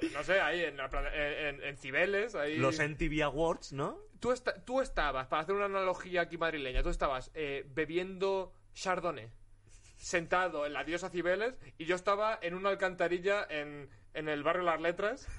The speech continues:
Speaker 2: <laughs> Con un Don
Speaker 1: Ese,
Speaker 2: Simón, ¿no?
Speaker 1: con un Don Simón, tomándomelo.
Speaker 2: <laughs>
Speaker 1: Y, y me alegra volver a verme
Speaker 2: Sí.
Speaker 1: como una persona,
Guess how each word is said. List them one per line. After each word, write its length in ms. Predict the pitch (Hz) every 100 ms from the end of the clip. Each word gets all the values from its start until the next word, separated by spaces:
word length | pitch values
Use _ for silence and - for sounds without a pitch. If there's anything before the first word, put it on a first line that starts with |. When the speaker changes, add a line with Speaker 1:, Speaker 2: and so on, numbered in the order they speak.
| - -
Speaker 2:
<laughs> 800 | - 381 - - - - -
Con 120 | - 175
un 80 |
Don 80 | 180
Speaker 1:
Ese, 100 | 175
Speaker 2:
Simón, 300 | 170 147 110
¿no? 60 | 147
Speaker 1:
con 100 | 196
un 100 | 220
Don 160 | 220 185
Simón, 380 | 190 147 214 170
tomándomelo. 520 | 160 156 143 135 -
Speaker 2:
<laughs> 80 | - - - - - 170 175
Speaker 1:
Y, 240 | 185 180
y 60 | 185
me 80 | 170
alegra 360 | 143 170 196
volver 360 | 190 196 180 185
a 80 | 175
verme 220 | 175 170
Speaker 2:
Sí. 120 | 147
Speaker 1:
como 140 | 113 165
una 160 | 156
persona, 340 | 143 180 185